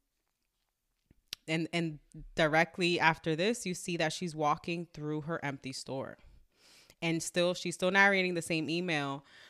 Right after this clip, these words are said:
At the beginning, her store, you see it, it's so cute. It's full of all the, all these children's books and illustrations, and,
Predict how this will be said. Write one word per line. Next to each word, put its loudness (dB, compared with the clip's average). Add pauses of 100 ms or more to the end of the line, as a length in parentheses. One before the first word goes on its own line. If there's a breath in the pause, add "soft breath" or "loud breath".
(880 loud breath)
At 12
the 4
beginning, 4
her 6
store, 4
you 0
see 2
it, 6
it's 0
so 4
cute. -2
It's -4
full 2
of 4
all 6
the, -2
all 4
these -4
children's 2
books 2
and 2
illustrations, 2
and, 4